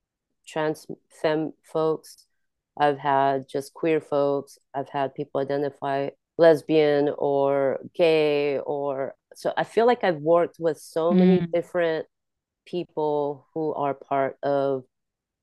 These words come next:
Speaker 1: you know, the queer community and who identify as all the various spectrums that fall under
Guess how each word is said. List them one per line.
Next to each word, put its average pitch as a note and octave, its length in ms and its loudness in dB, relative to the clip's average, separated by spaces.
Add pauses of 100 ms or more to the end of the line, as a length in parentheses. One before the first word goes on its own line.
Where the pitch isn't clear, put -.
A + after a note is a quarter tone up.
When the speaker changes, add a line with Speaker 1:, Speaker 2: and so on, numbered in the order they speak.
(260)
Speaker 1:
you C#3+ 160 0
know, B2+ 160 -2
the C3+ 120 -6
queer D3 340 -2
community B2 800 -6
and C3+ 180 -4
who C#3 140 -4
identify B2 640 -4
as B2+ 440 -8 (840)
all E3 240 6
the C#3+ 280 0
various D3 400 2
spectrums B2+ 540 -6
that - 220 -8
fall C3 240 0
under B2 480 -2